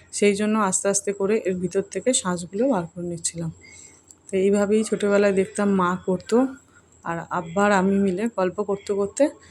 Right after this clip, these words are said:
এগুলো বেশিরভাগটাই খেয়ে নিতাম। তো খাবার পর মোটামুটি যেটুকুনি থাকতো, তারপরেই সেটা মাখানো হতো।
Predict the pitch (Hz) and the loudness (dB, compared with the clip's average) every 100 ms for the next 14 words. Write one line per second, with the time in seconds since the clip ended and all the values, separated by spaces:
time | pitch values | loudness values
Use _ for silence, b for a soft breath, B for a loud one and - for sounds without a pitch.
0 | B - 190 196 196 190 - 202 196 202 | B -16 -6 -2 2 2 2 0 0 0
1 | 220 226 - 190 185 170 170 170 165 - | 2 0 4 4 4 0 -4 -6 -6 -6
2 | 175 170 190 185 196 - 190 190 190 185 | -8 -4 0 2 2 2 2 4 2 0
3 | 190 185 196 185 175 180 202 202 190 180 | -2 -2 -2 -2 -4 -2 0 2 0 -2
4 | - 269 208 175 170 180 196 196 185 190 | 0 2 4 2 2 2 2 2 0 0
5 | 175 165 170 175 165 170 | 0 -2 -6 -4 -6 -8